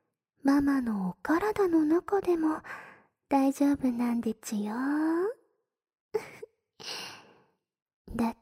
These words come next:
から、ね、今日は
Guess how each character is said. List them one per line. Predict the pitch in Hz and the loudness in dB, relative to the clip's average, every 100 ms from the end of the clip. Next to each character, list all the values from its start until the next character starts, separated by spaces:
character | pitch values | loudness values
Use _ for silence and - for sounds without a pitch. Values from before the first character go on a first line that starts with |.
| - | -6
か | 208 190 185 | -4 -4 -6
ら、 | 214 240 320 330 311 294 - _ _ _ _ _ _ - | -8 -2 2 4 2 0 -10 _ _ _ _ _ _ -14
ね、 | 240 285 392 480 _ _ _ _ - - - _ _ _ _ _ - | -2 -2 -2 -6 _ _ _ _ -20 -20 -20 _ _ _ _ _ -12
今 | - 202 - - - | -6 -6 -6 -18 -8
日 | |
は | 233 285 - | -6 -6 -10